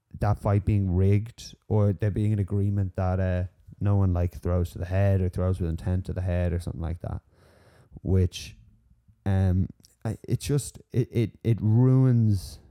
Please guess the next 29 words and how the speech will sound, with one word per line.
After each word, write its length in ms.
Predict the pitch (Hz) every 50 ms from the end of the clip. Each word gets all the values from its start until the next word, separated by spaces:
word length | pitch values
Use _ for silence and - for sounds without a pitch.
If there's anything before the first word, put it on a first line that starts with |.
| _ _ _ _
if 220 | - 131 135 - 135
it's 160 | - - -
true, 420 | - - - - 113 107 107 101
and, 160 | - 101 104 104
like, 140 | 104 101
I 100 | - 98
wouldn't 320 | 104 104 110 113 110 104 -
be 80 | -
surprised, 600 | 101 101 - - - - 101 101 101 101 98 - -
I'm 120 | - 101 98
sure 460 | - - 110 101 107 104 104 95 - _ _ _ _ _ - _ _ _ _ _ -
dirtier 320 | 113 104 104 101 104 104
stuff 220 | 95 - 104 101 92
has 120 | 92 92
happened 320 | 98 90 92 - 104 104
in 80 | 101 95
the 60 | 95
fight 200 | - 107 101 90
business, 380 | - 95 92 101 98 98 - - - _ _ - _ _ _ _ _ _ _ _ _ - _ _ _ _ _ _ _ _ _ _ _ _ _ _ _ _ _ _ -
but 240 | - 113 113 113 -
it 140 | 110 110 -
goes 280 | - 131 135 151 139 127
against 380 | 123 107 113 110 107 - - -
everything 560 | - 113 107 107 110 107 95 - 110 104 101
that 120 | 98 92 -
both 240 | 107 101 101 -
of 80 | - 95
those 220 | 101 98 101 92
lads 540 | 98 95 95 95 95 95 - - - - -